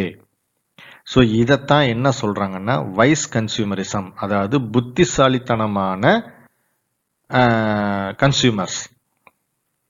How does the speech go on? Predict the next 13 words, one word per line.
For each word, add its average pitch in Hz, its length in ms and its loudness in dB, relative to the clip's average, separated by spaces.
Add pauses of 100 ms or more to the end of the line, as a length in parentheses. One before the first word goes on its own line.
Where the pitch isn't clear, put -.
(140)
வாடிக்கையாளர், 117 540 0
புத்திசாலியான 120 680 0
வாடிக்கையாளர். 101 680 -2 (340)
இப்ப 151 300 2
சொல்லுங்க, 127 420 2
நீங்க 117 280 0
எந்த 127 440 2
இடத்துல 117 280 0
ஒரு 113 160 2
பொருளை 113 340 0
வாங்குறதுக்கு 104 480 -4
விரும்புவீங்க? 87 460 -10 (800)
புத்திசாலித்தனமா? 104 680 -2